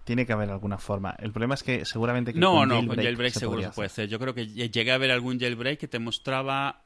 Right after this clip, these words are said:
Speaker 2: eh, un punterito y también uno que te mostraba esto que puedes ver en el simulador, que es como una huella que se mueve, como un
Speaker 1: Ah,
Speaker 2: circulito
Speaker 1: sí.
Speaker 2: translúcido. Podías
Speaker 1: Sí.
Speaker 2: a-, como activarlo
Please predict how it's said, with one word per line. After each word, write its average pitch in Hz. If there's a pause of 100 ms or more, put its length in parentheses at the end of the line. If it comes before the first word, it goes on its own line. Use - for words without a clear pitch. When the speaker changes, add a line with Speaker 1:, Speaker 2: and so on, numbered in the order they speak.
Speaker 2:
eh, 113
un 131
punterito 131
y 135
también 131
uno 165
que 165
te 147
mostraba 147 (380)
esto 165
que 170
puedes 165
ver 170
en 165
el 156
simulador, 160
que -
es 151
como 151
una 156
huella 147
que 127
se 143
mueve, 160
como 127
un 117
Speaker 1:
Ah, -
Speaker 2:
circulito 147
Speaker 1:
sí. 143
Speaker 2:
translúcido. 139 (100)
Podías 127
Speaker 1:
Sí. -
Speaker 2:
a-, 104
como 117
activarlo 120